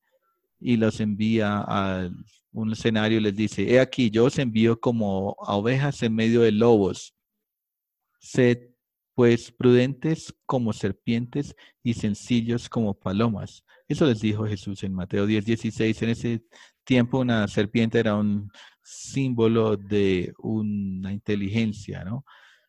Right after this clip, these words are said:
U-, de supervivencia que se enfrentaba a cualquier situación. Entonces Jesús les dice, "Vayan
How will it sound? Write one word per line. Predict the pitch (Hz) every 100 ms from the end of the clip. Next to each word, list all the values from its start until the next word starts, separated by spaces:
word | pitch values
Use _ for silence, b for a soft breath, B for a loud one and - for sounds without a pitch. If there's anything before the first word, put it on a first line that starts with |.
| b _ _ _ _ _ _ -
U-, | 101 98 95
de | 101 104
supervivencia | 101 107 110 98 98 110 104 98 82 85 87 _ _ _ _ _
que | - 113 101 92
se | -
enfrentaba | 107 104 98 95
a | 104
cualquier | 110 - 98
situación. | - 113 101 - 120 113 110 107
Entonces | 107 113 - 123
Jesús | 113 127
les | 120 117
dice, | 113 110 101
"Vayan | 95 98 107 110 104 95 92